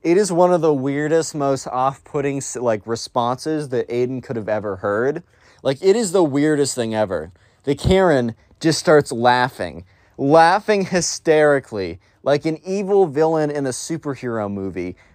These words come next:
when she's in the closet. And what she's about to say next is one of the craziest things Aiden has ever heard anyone ever say.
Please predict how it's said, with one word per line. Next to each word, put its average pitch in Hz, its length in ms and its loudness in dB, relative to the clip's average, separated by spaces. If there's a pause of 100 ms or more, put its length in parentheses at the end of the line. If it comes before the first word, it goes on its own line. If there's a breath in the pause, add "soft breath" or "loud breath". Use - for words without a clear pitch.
when 139 180 -2
she's 131 260 -6
in 139 160 -2
the 127 80 -2
closet. 107 680 0 (260 soft breath)
And 135 180 -4
what 185 180 2
she's 247 200 -4
about 190 300 4
to - 80 -10
say 131 280 0
next 117 540 -4
is 120 180 -2
one 139 160 0
of 143 80 0
the 127 100 2
craziest 127 720 -2
things 113 420 -4
Aiden 113 340 -2
has 107 200 -4
ever 113 280 0
heard 110 360 -2
anyone 101 540 -4
ever 95 300 0
say. 82 440 -4